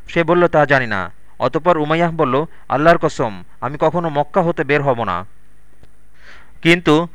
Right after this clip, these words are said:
বদর যুদ্ধের দিন আগত হলে আবু জাহল সকল জনসাধারণকে সদল বলে বের হওয়ার আহ্বান জানিয়ে বলল, "তোমরা তোমাদের কাফেলা রক্ষা করার জন্য অগ্রসর হও।"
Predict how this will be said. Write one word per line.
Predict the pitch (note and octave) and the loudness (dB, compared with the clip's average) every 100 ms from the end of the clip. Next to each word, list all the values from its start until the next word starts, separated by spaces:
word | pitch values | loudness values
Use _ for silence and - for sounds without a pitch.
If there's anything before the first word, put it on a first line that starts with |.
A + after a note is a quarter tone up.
| - A2+ | -8 2
বদর | A2 B2 D3+ | 2 4 4
যুদ্ধের | E3+ D3+ F3 | 4 4 4
দিন | D#3 E3+ | 4 2
আগত | A#2+ D3 D#3+ | 2 2 2
হলে | F3+ D#3 F#2 - | 2 2 0 0
আবু | G#2 B2+ | 0 0
জাহল | D3 E3 E3+ | 2 2 2
সকল | - C#3 F3+ | 2 2 0
জনসাধারণকে | C3+ C3+ C#3+ D#3+ E3 E3+ E3 E3+ | 0 -2 0 2 4 2 0 -4
সদল | - B2 D3+ | 0 2 2
বলে | D3+ D#3+ D#3+ | 2 2 2
বের | D3 D3 | 2 2
হওয়ার | D#3+ D3+ | 2 0
আহ্বান | C#3+ D#3 D#3+ | 0 -2 0
জানিয়ে | D3 D3+ D#3 | 0 0 0
বলল, | E3+ D3+ F#2+ - - - - | 2 2 0 -2 -14 -14 -4
"তোমরা | D3+ D#3 F3 | -2 2 2
তোমাদের | F3 E3 E3+ | 2 -2 -2
কাফেলা | D3+ B2+ - E3 | 0 0 2 2
রক্ষা | D#3 D3+ F3+ | 4 2 0
করার | - E3+ D3+ | 2 2 2
জন্য | E3 D#3+ | 0 2
অগ্রসর | B2 B2+ F3+ D3+ | 0 0 0 0
হও।" | B2 F2 | 0 -2